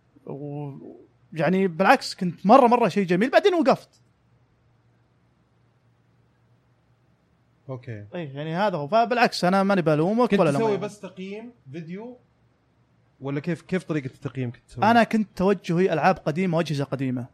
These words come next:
Speaker 2: إيه.
Speaker 1: أجيب جهاز قديم، أتكلم عن تاريخه، أتكلم عن نجاحاته، أتكلم عن الزمن بكم نزل سعره،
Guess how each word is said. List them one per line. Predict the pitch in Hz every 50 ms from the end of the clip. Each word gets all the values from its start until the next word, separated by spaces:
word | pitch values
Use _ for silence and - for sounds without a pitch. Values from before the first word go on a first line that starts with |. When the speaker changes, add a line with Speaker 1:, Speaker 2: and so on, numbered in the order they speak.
| _ - 127
Speaker 2:
إيه. | 123 117 107 _ _ _ _ _ _ _ _ _ _ _ _ -
Speaker 1:
أجيب | 151 156 151 202 175
جهاز | 170 202 202 208 190
قديم، | 185 - 196 185 196 196 196 196 - -
أتكلم | 143 139 - - - 180 196 196 190
عن | 185 190 175
تاريخه، | - 180 180 180 180 180 165 - 175 156
أتكلم | 147 - - 175 165 175 175 151
عن | 165 170
نجاحاته، | 165 151 - 160 143 151 165 170 170 165 - 156
أتكلم | 139 - - 175 170 175 165 160
عن | 160 170
الزمن | 165 143 139 196 196 190 175
بكم | 165 139 - - 175 180 175 180
نزل | 170 156 170 151
سعره، | - - 185 180 156 170 180 175 165